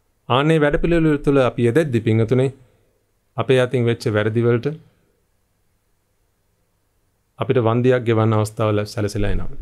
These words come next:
ඒකෙන් කියන්නේ නැහැ ඔබ කරපු වැරදි වල විපාක ඔබ ගාවට එන්නේ නැහැ කියලා. ඒකෙන් කියන්නේ, පින්වතුනි, ඔබ කරගත්ත යම් දේවල් ඇති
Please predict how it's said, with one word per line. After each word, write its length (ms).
ඒකෙන් 340
කියන්නේ 340
නැහැ 240
ඔබ 160
කරපු 300
වැරදි 300
වල 100
විපාක 360
ඔබ 120
ගාවට 300
එන්නේ 160
නැහැ 200
කියලා. 300
ඒකෙන් 280
කියන්නේ, 320
පින්වතුනි, 380
ඔබ 120
කරගත්ත 480
යම් 320
දේවල් 320
ඇති 260